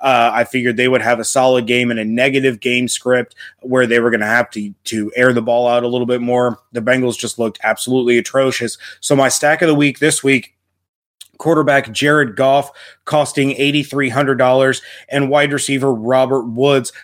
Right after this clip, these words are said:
costing only seventy-five hundred, and you've lost Cooper Kupp for the season. Those targets are gonna have to go somewhere. I look for Robert Woods to get a few more targets this week,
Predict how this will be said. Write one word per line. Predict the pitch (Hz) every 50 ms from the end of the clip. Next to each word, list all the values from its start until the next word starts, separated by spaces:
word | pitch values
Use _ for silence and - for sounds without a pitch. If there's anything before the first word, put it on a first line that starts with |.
| _ _
costing | - 156 156 151 147 - 151 143 139
only | - 160 185 202 208 208 196
seventy-five | - - 185 185 175 160 170 165 151 - - 156 147 143 139 127 -
hundred, | 156 180 185 165 147 131 123 110 - - - - - _
and | 143 139 139
you've | 139 147 151 131 120
lost | 139 151 175 196 190 - -
Cooper | - 180 185 - 165 147
Kupp | - - 156 170 160 -
for | - 143
the | 131 123
season. | - - 151 151 131 110 110 85 - - - _ _ _
Those | 139 143 135 -
targets | - 143 156 170 151 165 160 - 151
are | 135
gonna | 120 135 127 123
have | 104 127 139 143 139 -
to | 139
go | 123 139 135 127
somewhere. | - - - 127 127 131 131 131 131 131 - - - - - _ _
I | 120 131 139
look | 123 113 131 147 151 151 147
for | - 135 127 117
Robert | 113 123 131 135 123 131 120
Woods | 117 120 127 135 127 - -
to | - 131
get | 123 131 131 123
a | 123 110
few | - - - - 143 156 160 156
more | 151 147 143 147 143
targets | - - 139 139 139 131 135 - - -
this | 135 131 - -
week, | - 135 135 131 123 -